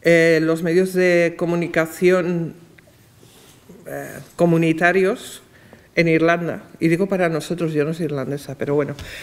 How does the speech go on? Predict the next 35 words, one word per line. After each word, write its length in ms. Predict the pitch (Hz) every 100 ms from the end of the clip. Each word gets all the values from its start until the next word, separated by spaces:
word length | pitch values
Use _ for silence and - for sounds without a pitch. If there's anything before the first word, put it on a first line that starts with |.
| - - - - _ -
Eh, 520 | 190 185 175 165 160 156
digamos, 480 | 175 196 202 196 -
en 360 | 175 180 175
mil 380 | 185 233 240 240
novecientos 720 | 226 214 214 214 208 208 180
noventa 640 | 190 185 202 214 226 254 269 -
se 160 | 185
produce 340 | 170 175 180 208
el 80 |
primer 340 | 190 180 185 180
congreso 600 | 196 170 170 196 - 196
de 160 | 165
amarc, 480 | 160 165 185 190 - - - - -
eh, 480 | 160 156 156 156 165
internacional 1000 | 175 175 160 165 160 160 160 175 208 226 - - _ - _ - _ _ -
en 160 | 165
Irlanda. 600 | 160 151 151 147 127 - - - _ _ _ _ _ _ _ _ _ -
mil 140 | 175 196
novecientos 520 | 196 190 180 180 165
noventa, 540 | 147 151 139 131 - -
pero 180 | 156
las 180 | 151 151
primeras 420 | - 156 165 185
licencias 520 | 180 170 185 175 185 -
de 80 |
radios 320 | 160 165 156 160
comunitarias 640 | 165 160 147 165 175 160
no 100 | 151
salen 300 | 170 160 147
hasta 240 | 139 151
mil 140 | 151 151
novecientos 600 | 151 143 147 147 156 -
noventa 360 | 139 147 -
y 40 | -
cinco. 500 | - 147 139 143